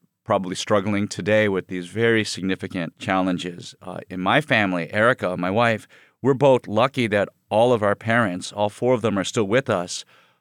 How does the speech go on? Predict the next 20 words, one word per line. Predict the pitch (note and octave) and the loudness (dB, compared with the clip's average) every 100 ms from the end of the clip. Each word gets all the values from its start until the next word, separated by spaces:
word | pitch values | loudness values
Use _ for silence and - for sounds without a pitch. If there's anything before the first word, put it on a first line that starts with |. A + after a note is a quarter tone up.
| _ | _
but | G#2 | 0
all | G2 B2+ | 4 6
of | C#3 | 4
them | A#2+ G#2 | 4 0
are | F2+ | -2
struggling | - G2 F2+ F2+ D2+ C#2 _ _ | 0 0 0 -4 -8 -14 _ _
as | B2 G#2 | -6 -4
they | D#2+ G2+ F#2+ F#2+ | 0 2 2 0
advance | F#2+ F2 G#2 A2 - | -6 -4 0 0 0
into | G#2 - | -2 -2
their | F2+ F2+ E2+ D#2 _ _ _ _ - | 2 2 2 0 _ _ _ _ -2
golden | F#2+ A2 B2+ G#2 | 2 4 4 2
years. | E2 D#2 | 0 -2
My | E2 F2+ | -4 -6
dad's | D#2+ E2+ F2+ F2+ | -4 -2 -2 -2
in | F2+ | -6
his | F2 D#2+ | -6 -6
nineties. | F2+ G2+ A2+ F#2 E2+ E2+ - _ _ _ | -2 0 0 -2 -6 -10 -20 _ _ _
Today, | - G#2 A#2+ D3+ | -4 2 4 4
we're, | C#3 A#2+ | 4 2